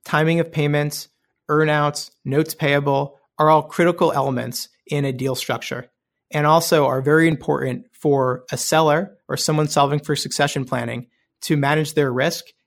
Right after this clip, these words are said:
and also keep in mind the time value of money. So balancing the most aggressive deal or the highest purchase price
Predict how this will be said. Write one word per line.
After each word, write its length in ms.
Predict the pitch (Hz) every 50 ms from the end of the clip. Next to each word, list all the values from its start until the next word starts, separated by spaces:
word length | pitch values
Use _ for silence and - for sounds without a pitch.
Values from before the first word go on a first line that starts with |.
| _ _ -
and 120 | 151 147
also 280 | 147 156 156 - - 151
keep 260 | 147 - 165 160 160
in 80 | 143 135
mind 400 | 131 127 127 127 127 127 123 -
the 80 | - 127
time 300 | 123 - - 143 143 139
value 280 | 139 131 131 131 127 117
of 60 | 120
money. 340 | 117 113 113 107 104 - _ _ _ _ _ _ _ _ _ _ _ _
So 160 | - - 160
balancing 580 | 135 151 151 170 180 185 - - 196 185 185 165
the 80 | 156
most 300 | 147 143 143 143 - -
aggressive 440 | 131 - - 123 139 - - 160 143
deal 440 | 147 143 151 160 180 196 - - _ _
or 100 | 143 135
the 80 | 127 123
highest 480 | - 147 143 147 143 135 - - _
purchase 320 | - - 139 - 135 131 -
price 420 | - 131 123 139 151 - - -